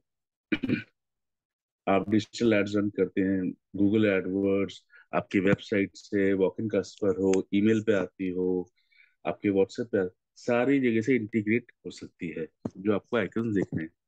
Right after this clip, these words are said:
इसी के साथ-साथ इसके अंदर चार mode of communication, जो कि एसएमएस, email, voice,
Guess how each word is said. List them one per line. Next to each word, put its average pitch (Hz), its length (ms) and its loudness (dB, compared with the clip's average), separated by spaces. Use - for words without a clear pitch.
इसी 113 260 -2
के 170 160 2
साथ-साथ 101 680 -2
इसके 107 280 -2
अंदर 120 220 2
चार 120 300 -2
mode 120 240 0
of 113 60 4
communication, 95 720 -10
जो 92 100 -4
कि 104 180 0
एसएमएस, 104 500 2
email, 98 260 2
voice, 92 340 0